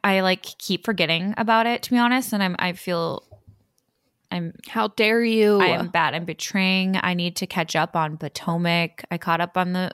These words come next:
Speaker 1: on the Beverly Hills reunion. Is there gonna be one more? I think there's gonna be one more
Speaker 2: I think there's
Speaker 1: episode.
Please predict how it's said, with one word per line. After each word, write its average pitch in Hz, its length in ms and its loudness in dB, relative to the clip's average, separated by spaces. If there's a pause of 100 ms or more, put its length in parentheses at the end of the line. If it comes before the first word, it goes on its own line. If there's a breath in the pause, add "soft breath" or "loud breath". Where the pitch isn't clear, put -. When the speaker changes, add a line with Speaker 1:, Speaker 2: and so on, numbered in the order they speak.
Speaker 1:
on 180 240 2
the 175 180 -2 (540)
Beverly 202 340 4
Hills 185 300 4
reunion. 175 580 0
Is 180 120 -6
there 202 80 -2
gonna 269 140 0
be 233 80 2
one 196 140 2
more? 165 200 4
I 196 60 4
think 190 160 -6
there's 170 180 -2
gonna 156 120 -8
be 65 60 -10
one 76 180 -8
more 180 260 -6 (160)
Speaker 2:
I 226 40 -4
think 262 160 -2
there's 370 140 0
Speaker 1:
episode. 196 160 0